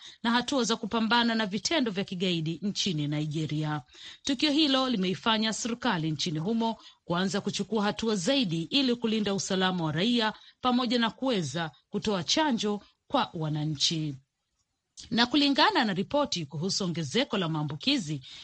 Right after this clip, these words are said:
Chike Ihekwezu, mkurugenzi wa Kituo cha Taifa cha Kudhibiti Ugonjwa nchini humo, anasema wimbi la pili la maambukizi ya covid kumi na tisa, ambapo ilisadikiwa huenda ikawa ni aina tofauti ya virusi kama vile vilivyogundulika nchini Uingereza,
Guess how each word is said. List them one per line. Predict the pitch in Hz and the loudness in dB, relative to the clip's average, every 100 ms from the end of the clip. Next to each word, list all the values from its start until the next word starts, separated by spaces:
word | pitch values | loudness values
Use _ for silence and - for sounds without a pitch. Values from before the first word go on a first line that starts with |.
| - | -8
Chike | - 269 254 269 240 | 0 2 2 2 2
Ihekwezu, | - 220 226 - 226 185 147 156 147 | 2 0 0 0 -2 0 0 0 -2
mkurugenzi | 147 135 160 156 190 220 202 | -4 -4 -4 0 0 0 -2
wa | |
Kituo | 202 208 240 220 | -4 -4 -2 -2
cha | 220 | -2
Taifa | 233 214 254 254 220 | 0 0 0 -2 -2
cha | 226 | -2
Kudhibiti | 226 185 185 226 311 254 | -2 -2 0 0 0 -2
Ugonjwa | 202 185 254 247 165 | -4 0 0 0 -2
nchini | 143 - 147 | -4 -4 -4
humo, | 143 247 233 226 - - - | -2 0 0 -2 -8 -18 0
anasema | 254 254 277 254 | 2 2 0 0
wimbi | 202 294 359 | 2 2 2
la | 202 175 | 0 0
pili | - 269 220 | 0 0 0
la | 151 | 0
maambukizi | 160 156 151 - 233 165 | 0 -2 -2 -2 -2 -2
ya | 135 | -6
covid | - 233 175 170 | -4 -2 -2 -4
kumi | 202 180 | -2 -2
na | 147 | -2
tisa, | 135 269 302 202 147 - - - | -2 -2 0 -2 -4 -8 -16 -6
ambapo | 156 156 196 214 196 | -2 2 2 0 -2
ilisadikiwa | 202 190 - 196 190 - 285 | 0 -2 0 -2 -2 0 0
huenda | 220 185 233 254 226 | 0 2 2 2 0
ikawa | 214 - 220 226 | -4 -2 -2 0
ni | 214 | 0
aina | - 220 220 214 | 0 0 0 -2
tofauti | 214 - 233 - 220 | -4 -2 -2 0 -2
ya | |
virusi | 180 208 175 - 165 139 - - - | 0 -2 -2 -4 -6 -6 -10 -18 -4
kama | 214 208 | 0 0
vile | 151 285 320 | 2 2 2
vilivyogundulika | 185 175 202 196 190 175 156 196 240 185 | 0 0 0 -2 -2 0 0 0 0 -2
nchini | 156 - 185 | -2 -2 -2
Uingereza, | 156 139 147 190 220 151 160 | -2 -2 0 0 0 -2 -4